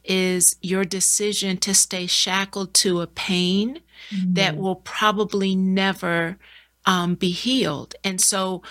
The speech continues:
Speaker 1: we, if you're deciding to stay angry,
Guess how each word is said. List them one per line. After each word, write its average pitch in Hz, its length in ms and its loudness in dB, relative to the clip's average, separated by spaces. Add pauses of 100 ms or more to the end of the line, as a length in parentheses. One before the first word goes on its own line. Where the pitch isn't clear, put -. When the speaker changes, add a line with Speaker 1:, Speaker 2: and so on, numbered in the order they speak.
(160)
Speaker 1:
we, 185 200 -2
if 196 280 0
you're 214 220 2
deciding 220 720 0
to 208 140 -2
stay 190 460 2
angry, 190 600 0